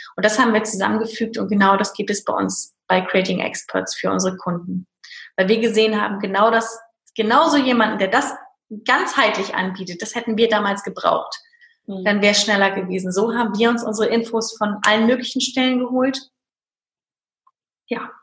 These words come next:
Speaker 2: Okay.
Speaker 1: Deshalb gibt es zwei Firmen jetzt. <laughs>
Speaker 2: Steffi, ich hab zwei Fragen. Ähm, das eine, wie hat dein Umfeld reagiert, wie du gesagt hast, du, ähm, schmeißt jetzt das Studium hin, weil das ist ja gerade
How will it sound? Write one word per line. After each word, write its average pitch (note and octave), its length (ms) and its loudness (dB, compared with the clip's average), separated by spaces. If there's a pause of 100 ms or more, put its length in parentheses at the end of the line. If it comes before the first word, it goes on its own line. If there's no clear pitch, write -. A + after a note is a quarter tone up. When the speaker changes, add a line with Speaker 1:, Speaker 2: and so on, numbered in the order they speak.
(340)
Speaker 2:
Okay. G#3 240 -6
Speaker 1:
Deshalb C4+ 260 2
gibt - 160 -6
es - 160 -6
zwei B3 200 4
Firmen F3 340 2
jetzt. - 320 -10 (120)
<laughs> - 840 -2
Speaker 2:
Steffi, G#3 260 2
ich G#3+ 160 0
hab A3 160 0
zwei F#3+ 300 4
Fragen. F3+ 520 -2 (280)
Ähm, G3+ 220 2
das G3+ 160 0
eine, G3 360 2
wie A#3 120 4
hat G#3+ 200 4
dein G3 240 2
Umfeld A3 640 2
reagiert, G#3+ 520 2
wie G#3 100 -2
du G3+ 100 -4 (140)
gesagt G3 500 -2
hast, G3+ 240 -4 (100)
du, G3 460 0
ähm, F#3 500 0
schmeißt F3+ 600 2
jetzt F#3 540 0 (120)
das F3+ 200 0
Studium G#3+ 580 0
hin, A#3+ 220 4
weil G#3 140 4
das G3+ 160 -2
ist G3+ 140 -6
ja F#3+ 220 4 (360)
gerade G3 760 2